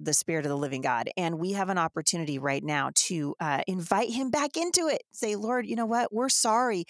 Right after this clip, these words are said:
We're sorry that we've decided that you don't belong in education. We're sorry, Lord, for the way that we have treated your name and your word."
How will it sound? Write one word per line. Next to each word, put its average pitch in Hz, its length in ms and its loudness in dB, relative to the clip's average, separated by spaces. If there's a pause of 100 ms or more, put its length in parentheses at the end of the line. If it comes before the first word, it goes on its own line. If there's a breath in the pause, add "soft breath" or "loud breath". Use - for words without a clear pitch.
(260 loud breath)
We're 214 160 0
sorry 220 460 4
that 156 180 0
we've 170 220 -2
decided 156 480 2
that - 160 -4
you 180 60 0
don't 156 160 -2
belong 143 480 0
in 165 160 -2
education. 151 600 0
We're 214 140 0
sorry, 214 440 4
Lord, 147 340 -2
for - 160 -2
the 156 100 0
way 160 200 0
that 151 140 -2
we 165 140 -2
have 160 160 -8
treated 175 480 -2
your 160 140 0
name 156 340 -2
and 147 100 -6
your 147 160 -2
word." 143 420 0